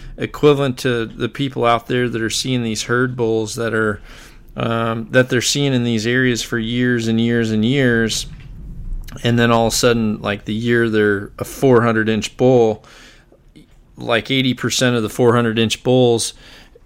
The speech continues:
in the whole state or whole area, like, every bull that would be, you know, a satellite bull or bigger, you'd just start finding dead in water holes.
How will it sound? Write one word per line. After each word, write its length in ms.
in 200
the 80
whole 580
state 560
or 100
whole 300
area, 480
like, 320
every 400
bull 420
that 160
would 180
be, 520
you 160
know, 260
a 60
satellite 800
bull 240
or 80
bigger, 500
you'd 180
just 220
start 240
finding 400
dead 240
in 120
water 280
holes. 500